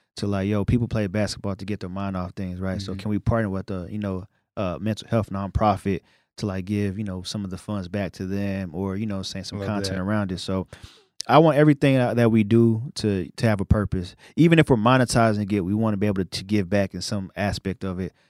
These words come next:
Speaker 1: So
Speaker 2: For
Speaker 1: that
Speaker 2: sure.
Speaker 1: way it's impactful, you know what I'm saying, to the audience that we're trying to attain.
Speaker 2: Yeah, I love that. I love what you're saying about the, the representation in Latino
Speaker 1: Man.
Speaker 2: community, 'cause that's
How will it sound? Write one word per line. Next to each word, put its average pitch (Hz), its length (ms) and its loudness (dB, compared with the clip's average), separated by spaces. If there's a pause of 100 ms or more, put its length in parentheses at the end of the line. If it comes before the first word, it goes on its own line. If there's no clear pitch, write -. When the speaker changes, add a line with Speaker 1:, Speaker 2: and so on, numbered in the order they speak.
(160)
Speaker 1:
So 107 80 -2
Speaker 2:
For 101 40 -2
Speaker 1:
that 101 100 -2
Speaker 2:
sure. 98 160 2
Speaker 1:
way 92 220 -4
it's 98 160 -8
impactful, 92 680 -2
you 113 100 -4
know 95 60 -4
what 90 60 -4
I'm 90 60 -8
saying, 98 300 -6
to - 120 -10
the - 120 -8
audience 90 380 -6
that 90 140 -6
we're 87 120 -8
trying 90 380 -6
to - 260 -10
attain. 92 420 -12 (460)
Speaker 2:
Yeah, 110 140 4
I 113 40 4
love 113 260 4
that. 104 100 4
I 107 40 4
love 123 180 6
what 120 140 4
you're 113 120 4
saying 117 260 2
about 101 340 0
the, 101 300 0
the 95 120 -4
representation 104 880 2
in 98 160 -6
Latino 101 280 -2
Speaker 1:
Man. 107 100 0
Speaker 2:
community, 127 420 2
'cause - 160 -14
that's 117 260 2